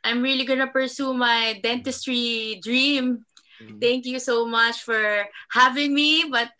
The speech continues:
Speaker 1: I really need to do this." Parang feeling ko yun yung talagang ano ko, yung, ah,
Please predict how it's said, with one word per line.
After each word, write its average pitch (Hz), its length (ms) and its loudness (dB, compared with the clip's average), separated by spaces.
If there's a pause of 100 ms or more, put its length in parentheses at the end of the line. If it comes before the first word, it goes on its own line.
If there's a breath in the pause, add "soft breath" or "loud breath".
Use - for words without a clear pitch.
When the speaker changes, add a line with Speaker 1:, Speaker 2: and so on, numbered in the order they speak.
(300)
Speaker 1:
I 240 160 0
really 247 240 -4
need 233 240 -8
to 220 400 -6 (220)
do 233 180 0
this." 208 320 2
Parang 240 240 0
feeling 226 240 -2
ko 233 140 -4
yun 214 260 -2
yung 214 80 -6
talagang 196 480 -2
ano 185 320 -6
ko, 175 240 -10 (400 loud breath)
yung, 233 320 2 (240)
ah, 202 400 2